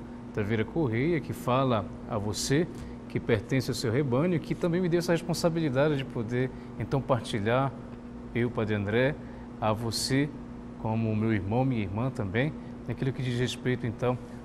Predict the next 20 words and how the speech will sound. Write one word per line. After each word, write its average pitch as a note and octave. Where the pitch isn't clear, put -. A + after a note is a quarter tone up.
à A#2
nossa A#2
vida A#2
do A2
dia B2
a -
dia A2
como A#2+
cristãos A2+
e B2
cristãs. -
Pensei E3
nesta B2
possibilidade C3
de C3
poder A#2+
falar B2
a A#2+
você A2
sobre D3